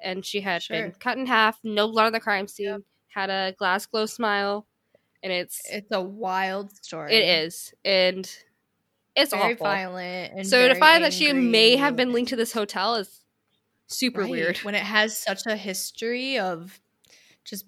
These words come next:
Speaker 2: bad
Speaker 1: Just bad. Just
Speaker 2: events.
Speaker 1: bad.
Speaker 2: Just bad.
Speaker 1: If it, if
Speaker 2: <laughs>
Speaker 1: American
Speaker 2: Yeah.
Speaker 1: Horror Story is basing their whole season off of your hotel. <laughs>
Speaker 2: Yeah, exactly. If there's American Horror Story season based on you, you probably had a bad time.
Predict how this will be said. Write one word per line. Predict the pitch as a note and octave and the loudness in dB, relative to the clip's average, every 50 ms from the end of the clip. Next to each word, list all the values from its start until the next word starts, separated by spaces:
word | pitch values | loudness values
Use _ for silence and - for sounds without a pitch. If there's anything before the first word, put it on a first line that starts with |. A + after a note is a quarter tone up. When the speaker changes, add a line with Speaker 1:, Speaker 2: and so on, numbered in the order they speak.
| F#3+ - - | -16 -6 -2
Speaker 2:
bad | G3 F3 D#3 D3 E3 E3+ E3+ E3 - E3 D#3+ - _ _ _ _ _ | 0 0 2 2 2 2 0 0 -4 -8 -14 -20 _ _ _ _ _
Speaker 1:
Just | - C4+ C#4 B3+ | -6 -6 2 6
bad. | C4 B3 A3+ G3 E3+ D#3 - - - | 8 8 8 8 4 2 -2 -8 -10
Just | A3+ A3+ G#4 - | -4 -2 -2 -2
Speaker 2:
events. | F3+ F3 G4+ | 2 4 6
Speaker 1:
bad. | B4+ C#5+ C#5 B4+ G#4+ F4 C#4 G#3 G3 - - _ _ _ | 6 6 6 6 4 4 2 0 -2 -4 -8 _ _ _
Speaker 2:
Just | - A3+ B3 B3 - G#3+ | -2 -2 -2 -2 -2 -2
bad. | A3 F#3 F#3 F#3 F#3 F#3 F3+ F3+ F3+ G3+ | 0 0 0 0 -2 -2 -2 0 2 4
Speaker 1:
If | D#4 D#4+ - | 2 2 2
it, | E4 D#4 | -2 -4
if | D#4+ A#3+ - | -4 -2 0
Speaker 2:
<laughs> | E4 C4+ | 2 6
Speaker 1:
American | C#4 D4 F#4 G#4+ G4+ A4 | 8 8 8 8 6 4
Speaker 2:
Yeah. | F4+ F4 | 6 8
Speaker 1:
Horror | D#4+ D#4+ E4+ | 8 8 6
Story | - - D#4+ D4 C4+ B3 A3 | 4 2 2 4 4 4 4
is | G#3 G#3+ G#3+ | 2 0 0
basing | G#3+ G#3+ B3 C#4+ D4 - D#4+ D4+ C#4+ | 0 0 0 0 -2 -6 -6 -4 -2
their | C#4 B3+ B3 A#3+ A#3+ A#3+ _ _ _ _ _ _ _ _ _ _ _ _ _ _ _ _ _ _ _ | -2 -2 -2 -2 -4 -8 _ _ _ _ _ _ _ _ _ _ _ _ _ _ _ _ _ _ _
whole | - D#4 E4 F#4 | -2 0 2 2
season | E4+ - - D#4+ D#4 E4 C#4 A#3 G3 F#3 | 0 -2 -2 -2 0 0 0 0 0 0
off | F3+ F#3 - | -2 -2 -2
of | F3+ | -2
your | F3+ G3+ B3 C#4+ D4+ | 0 2 2 4 6
hotel. | D4 E4+ D4+ D4+ D4+ - E4 E4+ C#4 A3 G3+ F#3 F#3+ D#4 D#4 E4 F4+ E4+ - | 6 8 8 8 8 10 12 12 12 12 12 10 8 6 4 2 0 -2 8
<laughs> | - C5 A4+ - - - - | 10 10 10 10 6 4 4
Speaker 2:
Yeah, | F#4 - - - D4 - - - - - - | 6 8 10 10 10 8 6 2 -6 -4 -2
exactly. | D#4 C#4 D4+ C#4 B3+ B3 B3 | 4 8 8 8 8 8 6
If | A#3+ | 6
there's | C4 D#4 G4 A4 A#4+ A#4+ F4 | 6 6 6 6 6 4 4
American | D#4 C#4+ C4+ C4+ C4 C4+ C#4 D4 D4 C#4+ C#4 | 6 6 8 8 8 8 8 6 4 4 4
Horror | B3+ A#3+ A#3 A3+ A#3+ A#3+ | 4 4 6 6 6 4
Story | A#3+ - B3 B3 B3+ B3+ B3+ B3+ C4+ C#4 | 2 2 2 4 6 6 6 4 4 0
season | C4+ C#4 C#4 C#4 C4+ A#3+ C4+ C#4 C4+ B3 | -4 -4 -4 -4 -4 -4 -6 -6 -4 -2
based | C4+ C4+ C4+ C#4 C#4 - - | 0 0 0 0 -2 -2 -2
on | C#4 C4+ C4 C4 | 0 0 0 -2
you, | C4 C4 C4 B3+ B3+ B3+ B3+ | -4 -4 -2 0 0 0 0
you | B3+ B3 A#3 A#3 A#3+ A#3 A3+ A3+ A3 | -2 -4 -4 -6 -4 -4 -4 -6 -4
probably | - - A#3 G#3 G#3 G#3 G#3 G#3 G#3 B3 | -2 0 2 2 2 2 0 0 0 0
had | B3+ A3 G3+ | 0 0 0
a | G3 | 0
bad | G3 F3 F3 E3+ F3+ F#3+ | -2 -2 -2 -2 -4 -6
time. | - A3 D#3+ - - - - | -8 -8 -8 -8 -10 -8 -8